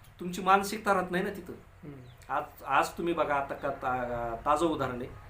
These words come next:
Speaker 1: की लोक अजूनही अनुदानाची, अतिवृष्टीच्या अनुदानाची वाट पाहताय. तर ही आकडेवारी,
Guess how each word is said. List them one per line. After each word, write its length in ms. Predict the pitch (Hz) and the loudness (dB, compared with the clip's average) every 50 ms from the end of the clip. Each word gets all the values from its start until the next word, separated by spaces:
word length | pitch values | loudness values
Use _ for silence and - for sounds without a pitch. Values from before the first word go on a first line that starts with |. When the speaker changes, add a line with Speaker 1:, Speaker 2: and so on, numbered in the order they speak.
| - - - - - - | -18 -18 -20 -20 -10 -8
Speaker 1:
की 80 | 170 170 | -4 0
लोक 200 | 180 196 196 196 | 2 4 6 8
अजूनही 560 | 196 202 - 160 160 175 185 214 214 220 214 | 8 8 10 10 8 8 6 4 2 6 8
अनुदानाची, 580 | 220 220 214 214 208 202 202 202 196 185 185 175 | 10 10 10 8 4 4 4 4 4 4 6 6
अतिवृष्टीच्या 560 | 175 175 185 196 185 180 180 - - 185 175 | 6 6 4 0 -2 -2 -4 -2 4 6 6
अनुदानाची 420 | 175 175 170 170 170 170 165 165 | 6 6 4 2 2 2 2 4
वाट 140 | 160 156 156 | 4 4 4
पाहताय. 360 | - - 127 120 - 107 101 - - - - - | 4 0 -4 -4 -4 -8 -12 -12 -14 -16 -16 -14
तर 40 | 156 | -14
ही 380 | - - 180 196 202 214 208 - | -8 -2 0 0 0 0 0 0
आकडेवारी, 560 | 165 156 170 - 190 185 180 170 151 127 117 | 2 2 2 2 2 4 4 4 4 4 0